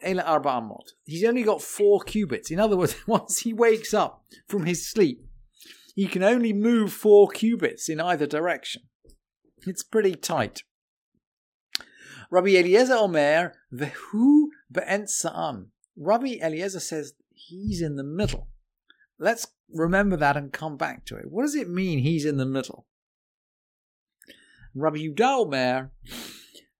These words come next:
uh, la'ezer ruach sheyir seyelech, he can move any direction he likes. Umodeh Rabbi Yehuda she'im berar lo she'eno yachol lachzor. And Ra-, Rabbi Yehuda says, look, he can move in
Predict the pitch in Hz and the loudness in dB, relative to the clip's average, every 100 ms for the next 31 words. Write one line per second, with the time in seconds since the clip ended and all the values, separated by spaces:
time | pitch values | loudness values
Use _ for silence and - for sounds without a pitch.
0 | _ _ - 127 123 123 120 123 127 - | _ _ -6 -2 0 2 0 0 0 4
1 | 277 262 190 151 139 120 - - 151 120 | 4 6 6 6 6 4 -2 -4 -2 0
2 | 107 104 - - 180 143 110 156 160 - | -2 -4 -8 -4 0 0 0 0 -2 -4
3 | 160 156 202 190 233 254 180 143 135 - | -4 -2 2 2 2 4 4 4 2 -4
4 | 127 110 175 208 185 - - 139 127 123 | -8 -4 0 0 -2 -8 -2 -2 -2 -6
5 | 120 214 208 139 117 123 123 175 151 - | -4 -2 0 0 -2 -4 -2 -2 -2 -6
6 | 175 185 151 120 123 175 185 175 170 160 | -8 -8 -2 -2 2 4 4 4 2 0
7 | - 120 143 143 135 120 - 127 107 - | -4 -8 -6 -6 -4 -4 -4 -4 -4 -10
8 | 53 - - _ - - - 143 170 - | -16 -16 -20 _ -20 -18 -8 -6 -6 -10
9 | _ 147 220 294 285 226 - 185 175 156 | _ 0 4 4 4 4 2 0 0 0
10 | 202 165 175 226 214 190 | 0 -2 0 0 2 -2